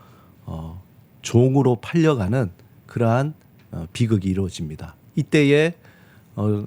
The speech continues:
애굽의 보디발의, 에, 집에 이제 종으로, 노예로 팔려가게 되는데,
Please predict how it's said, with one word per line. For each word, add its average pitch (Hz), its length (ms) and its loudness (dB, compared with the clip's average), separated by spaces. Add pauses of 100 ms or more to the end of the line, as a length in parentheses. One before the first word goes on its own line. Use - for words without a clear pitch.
(280)
애굽의 135 640 2
보디발의, 107 560 2 (500)
에, 120 840 -4
집에 117 460 0
이제 117 400 -4 (160)
종으로, 110 400 0
노예로 107 320 2
팔려가게 120 500 -2
되는데, 92 540 -4